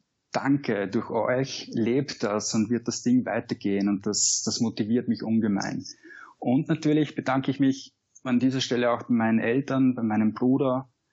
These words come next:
bei meinen Freunden, äh, Max, Bernhard und Johannes und ihren Frauen, die mich wirklich die letzten Jahren so unfassbar und völlig bedingungslos unterstützt haben.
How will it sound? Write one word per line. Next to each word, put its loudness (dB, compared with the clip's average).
bei 0
meinen 2
Freunden, 2
äh, -4
Max, -2
Bernhard 2
und 2
Johannes 0
und 2
ihren 4
Frauen, 0
die 4
mich -2
wirklich -2
die 2
letzten 0
Jahren 0
so 0
unfassbar -2
und -2
völlig -4
bedingungslos 0
unterstützt -2
haben. -6